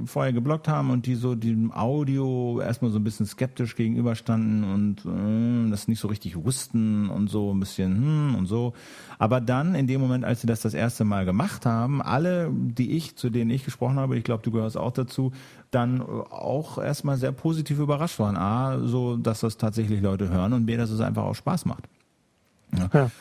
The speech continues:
Speaker 1: Und, ähm, das fand ich, das war noch mal so ein bisschen eine neue, eine neue Stufe, wo einfach noch mal neue Leute, neues Know-how, neue Blickwinkel,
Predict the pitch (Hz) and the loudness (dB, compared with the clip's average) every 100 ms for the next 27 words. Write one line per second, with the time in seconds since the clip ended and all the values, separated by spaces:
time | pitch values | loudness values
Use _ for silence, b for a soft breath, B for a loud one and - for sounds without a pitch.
0 | - - 110 107 101 - 104 104 104 107 | -6 0 2 2 0 0 2 2 2 2
1 | 110 131 147 - 156 151 131 - 127 135 | 2 0 2 2 2 2 0 0 0 2
2 | 127 120 120 113 110 110 104 104 117 110 | 2 2 2 2 2 2 0 0 0 2
3 | 104 98 98 101 98 98 98 - 104 101 | 2 2 2 2 2 0 -2 0 2 2
4 | 104 104 - 107 92 76 80 82 95 95 | 2 0 0 -2 0 -4 -2 0 0 2
5 | 92 92 90 90 98 95 110 147 143 127 | 2 2 2 2 2 2 2 0 2 2
6 | 110 95 95 - 95 92 117 123 120 113 | 2 2 0 0 0 2 2 2 0 0
7 | 110 104 101 101 95 104 113 107 101 95 | -2 -2 0 0 0 2 2 2 0 0
8 | 131 131 113 113 110 107 104 107 | -2 0 2 2 2 0 0 0